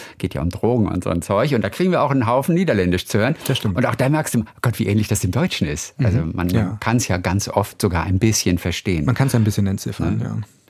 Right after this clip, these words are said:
Speaker 1: Magst du das Niederländische denn
Speaker 2: Ja,
Speaker 1: auch?
Speaker 2: ja. Aber es gibt wenig Sprachen, die ich nicht mag. Ich find
Speaker 1: Okay.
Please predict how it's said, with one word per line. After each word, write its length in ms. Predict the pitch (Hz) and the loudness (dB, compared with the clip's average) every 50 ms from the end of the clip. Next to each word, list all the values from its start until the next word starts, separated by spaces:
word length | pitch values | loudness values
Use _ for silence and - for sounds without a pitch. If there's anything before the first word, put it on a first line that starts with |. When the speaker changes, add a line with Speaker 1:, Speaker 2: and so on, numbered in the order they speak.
| _ _ - | _ _ 0
Speaker 1:
Magst 280 | 175 220 220 - - | 0 0 0 0 -2
du 40 | 208 | 2
das 140 | 151 143 - - | 2 2 2 2
Niederländische 560 | 117 98 85 82 78 69 - 71 - - - | 2 2 4 2 0 -2 -4 -6 -8 -8 -8
denn 120 | - 67 | -2 0
Speaker 2:
Ja, 240 | 139 139 131 117 107 | 2 2 4 4 4
Speaker 1:
auch? 40 | 104 | 4
Speaker 2:
ja. 320 | 104 104 104 107 107 123 - | 2 2 2 0 -4 -6 -4
Aber 140 | - 135 139 | 0 2 2
es 100 | 156 - | 2 2
gibt 180 | - 175 - - | 2 0 0 2
wenig 260 | 147 156 160 151 - | 2 2 2 2 0
Sprachen, 320 | - - 117 113 - 123 110 | 0 0 0 2 2 2 2
die 60 | 107 | 0
ich 100 | 104 - | 0 0
nicht 180 | 117 107 - - | -2 -4 -2 -4
mag. 360 | 95 - - 110 107 - _ _ _ - - | -6 -4 -4 -8 -8 -10 _ _ _ 0 2
Ich 140 | 110 - - | 2 4 4
find 120 | 139 131 | 2 0
Speaker 1:
Okay. 60 | - | 2